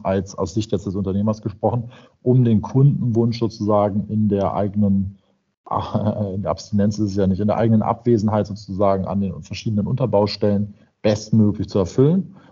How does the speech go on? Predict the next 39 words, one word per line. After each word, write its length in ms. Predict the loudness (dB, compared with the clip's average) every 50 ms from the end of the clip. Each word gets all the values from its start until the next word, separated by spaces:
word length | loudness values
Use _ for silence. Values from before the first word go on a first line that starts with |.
| -20 _ -2
Und 220 | 0 0 0 0
wenn 280 | 0 0 2 2 4 4
das 220 | 4 2 2 2
der 120 | 0 -2 -2
Fall 280 | -2 0 2 2 2
ist, 140 | 2 0 0
dann 140 | 0 0 0
würde 180 | 2 0 0 -2
ich 200 | -2 -4 -6 -4
sagen, 440 | -2 0 2 2 2 2 0 -2 -2
ist 180 | -4 -6 -6
es 140 | -6 -4 -4
wichtig, 400 | -4 -4 -4 -4 -4 -4 -4 -6 -4
von 160 | -2 0 0
der 100 | 2 2
unternehmerischen 720 | 0 -2 0 0 2 2 2 2 2 0 0 -2 -2 -4 -4
Perspektive 800 | -4 -6 -6 -6 -8 -8 -2 0 2 4 4 4 2 0 -2 -8 -16 -20 -20 _ _
zu 220 | -6 -2 0 2
wechseln. 640 | 4 2 2 2 0 0 2 2 2 0 -2 -6 -12 _ _ _ _
Vorher 400 | 0 2 4 4 4 4 2 2
würde 120 | 0 -2
ich 100 | -4 -2
sagen, 600 | 0 2 2 2 2 2 0 0 -2 -4 -6 -12 _ -6 -2
Customer 460 | 0 0 0 -2 -4 -2 -2 -2 -2
first, 560 | -4 -4 -2 0 0 0 -2 -4 -10 -18 -20 _
Shareholder 560 | -18 -8 -4 -2 -2 0 0 -2 -2 -2 -4
second. 520 | -6 -2 -2 -2 -2 -2 -2 -4 -4 -4 -8 -14 -20 -20 _ _ -8
Und 140 | -6 -6
sobald 340 | -4 -2 0 2 2 2 0 -2
sozusagen 460 | -6 -10 -6 -4 -2 0 0 -2 -2
Mitarbeiter 460 | -2 -2 -2 0 0 0 0 -2 -2
da 180 | 0 0 0 0
sind, 160 | 0 -4 -4
würde 140 | -6 -8 -8
ich 80 | -8
sagen, 400 | -6 -2 -2 0 0 0 -2 -4
Employ-, 500 | -4 -6 -8 -10 -8 -4 -2 -2 -2 -2 -4 -6
Employee 480 | -6 -6 -6 -4 -2 -2 0 -2 -2
first, 540 | -6 -4 -2 0 0 0 0 -4 -8 -14 -20